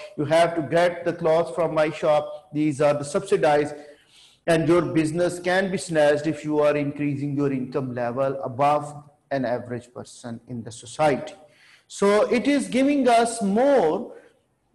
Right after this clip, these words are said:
good living standard. One reform can other be made by the state, that is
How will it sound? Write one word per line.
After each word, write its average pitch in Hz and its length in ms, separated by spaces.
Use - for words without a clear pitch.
good 214 260
living 202 260
standard. 185 640
One 330 300
reform 247 640
can 247 180
other 240 300
be 269 120
made 214 400
by 175 220
the 180 340
state, 180 540
that 185 240
is 220 380